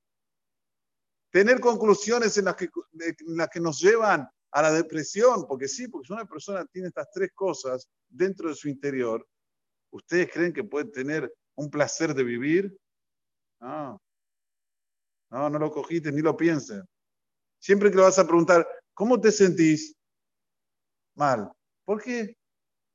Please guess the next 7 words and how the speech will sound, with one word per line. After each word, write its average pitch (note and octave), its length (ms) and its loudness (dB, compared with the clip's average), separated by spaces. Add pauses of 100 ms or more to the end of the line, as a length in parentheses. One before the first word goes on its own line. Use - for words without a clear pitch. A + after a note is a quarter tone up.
(260)
¿Te C#3+ 100 -8
falta G#3 300 4
parnasá?". F#3 680 4 (340)
"No". B3+ 300 -6 (1040)
"¿Estás D3 280 4
bien G3+ 200 6
casado?". G3+ 600 2